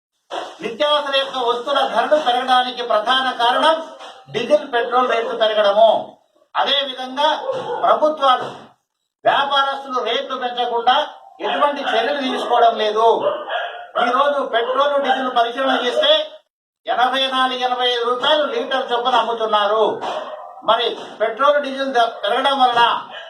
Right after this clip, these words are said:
ఆ యొక్క రేటు పెరగడం వలన అన్ని వస్తువుల మీద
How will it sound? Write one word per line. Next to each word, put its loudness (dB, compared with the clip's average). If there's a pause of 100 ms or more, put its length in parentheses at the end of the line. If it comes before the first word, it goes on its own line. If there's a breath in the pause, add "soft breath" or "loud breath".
(280 loud breath)
ఆ 2
యొక్క 0
రేటు 0
పెరగడం -4
వలన 0 (540)
అన్ని 0
వస్తువుల 0
మీద -2